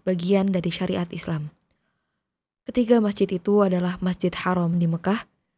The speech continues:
Masjid Nabawi di Madinah, dan Masjid Al-Aqsa di Palestina. Dalam tulisan ini, penulis akan membahas secara khusus keutamaan Palestina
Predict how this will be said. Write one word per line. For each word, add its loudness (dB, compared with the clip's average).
Masjid 2
Nabawi 2
di 0
Madinah, 0
dan -2
Masjid 0
Al-Aqsa -2
di -2
Palestina. -6
Dalam 2
tulisan 0
ini, -4
penulis 2
akan -2
membahas 0
secara 0
khusus -4
keutamaan -2
Palestina -2